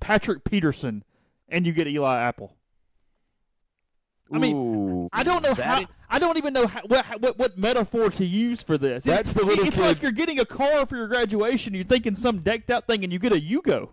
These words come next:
Speaker 3: It's a little kid who's got his eye on a bicycle all year long,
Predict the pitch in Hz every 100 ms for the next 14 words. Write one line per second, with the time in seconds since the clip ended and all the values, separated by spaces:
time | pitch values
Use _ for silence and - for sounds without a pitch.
0 | - - - 135 233 202 185 - 165 147
1 | 123 131 127 120 123 123 127 131 120 101
2 | 110 113 117 - 107 98 104 101 110 120
3 | 123 120 113 117 113 110 104 104 117 113